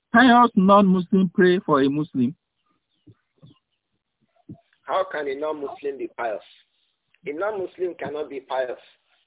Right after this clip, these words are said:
Speaker 2: because he has missed the first step of piety. Note this, even amongst the Muslims. The first step in piety is Tawheed. If you find a Muslim who is failing upon,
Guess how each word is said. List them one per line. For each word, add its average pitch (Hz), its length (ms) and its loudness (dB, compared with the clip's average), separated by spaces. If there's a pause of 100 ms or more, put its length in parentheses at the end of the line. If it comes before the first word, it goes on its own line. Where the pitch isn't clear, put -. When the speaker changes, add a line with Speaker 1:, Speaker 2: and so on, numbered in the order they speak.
Speaker 2:
because 190 380 -6
he 151 100 -8
has 135 260 -2
missed 165 300 -6 (100)
the 131 80 -4 (120)
first 170 180 -8 (100)
step 147 240 -6
of 117 100 -8 (120)
piety. 123 420 -6 (480)
Note 185 240 -2 (140)
this, 175 160 -10 (100)
even 202 300 -4
amongst 160 420 -4
the 156 120 -6
Muslims. 156 420 -8 (560)
The 135 80 -6 (100)
first - 220 -2 (100)
step 196 160 -4 (100)
in - 120 -12
piety 180 480 -2
is - 60 -10 (120)
Tawheed. - 380 -6 (680)
If 147 140 -12
you 156 180 -6
find 226 240 -2
a 202 80 2
Muslim 180 480 -6
who 175 60 -4
is 196 120 -6 (120)
failing 180 280 -2
upon, 147 260 -6